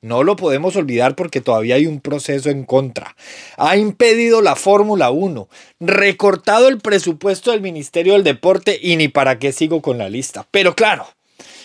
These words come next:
cuando la euforia del fútbol alcanza su pico, ahí está él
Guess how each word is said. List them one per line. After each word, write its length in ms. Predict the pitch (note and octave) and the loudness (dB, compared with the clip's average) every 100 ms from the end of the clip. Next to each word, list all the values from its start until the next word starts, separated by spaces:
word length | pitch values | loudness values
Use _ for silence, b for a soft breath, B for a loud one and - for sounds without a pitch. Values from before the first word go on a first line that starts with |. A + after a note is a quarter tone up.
| B | B
cuando 380 | - C#3+ C#3+ C#3 | -2 0 2 2
la 100 | C#3 | 2
euforia 540 | C#3 A2+ D#3+ G#3 A#3 | 0 0 0 2 4
del 180 | A#3 D3 | 4 2
fútbol 460 | A#2 C3+ D3 D#3 F#3 | -2 -4 -4 -2 -2
alcanza 520 | A#2+ A2 C3 B2+ F#3 | -2 -2 -6 -2 -4
su 200 | - A2+ | -4 -10
pico, 440 | - D#3+ - D3+ - b b b | -6 -8 -8 -12 -12 b b b
ahí 440 | A2 B2 B2 C3 | 0 2 2 0
está 320 | C3+ - B2+ | -4 0 0
él 260 | A#2+ A2+ | 0 -4